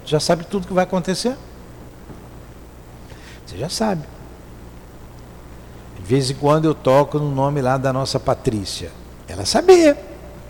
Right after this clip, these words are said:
Ela sabia e tentou burlar a lei. O mais grave foi isso. Ela tentou burlar. Porque ela disse, "Eu já sei tudo que, que vai acontecer, eu já sei, eu já sei como é que é,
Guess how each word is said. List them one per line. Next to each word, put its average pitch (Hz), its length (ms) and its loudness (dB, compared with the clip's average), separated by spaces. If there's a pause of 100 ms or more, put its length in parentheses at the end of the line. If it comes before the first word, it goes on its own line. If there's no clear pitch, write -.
(1400)
Ela 123 140 6
sabia 196 560 6
e 170 100 6
tentou 156 680 6
burlar 147 920 4
a - 20 2
lei. 160 340 4 (600)
O 120 80 -2
mais 127 240 2
grave 131 460 4
foi 285 220 2
isso. - 300 0 (280)
Ela 104 200 0
tentou 123 520 0
burlar. 170 500 0 (1300)
Porque - 120 -2
ela 123 140 6
disse, 110 280 0
"Eu 123 40 2
já 117 160 0
sei 113 320 -2
tudo 113 260 -6
que, 113 180 -12 (280)
que 131 80 0
vai 104 200 0
acontecer, 170 720 0 (400)
eu 123 160 2
já 135 160 -2
sei, 226 300 0 (460)
eu 170 160 10
já 123 180 2
sei 120 240 0
como 117 240 0
é 127 80 -2
que 214 180 0
é, 190 220 0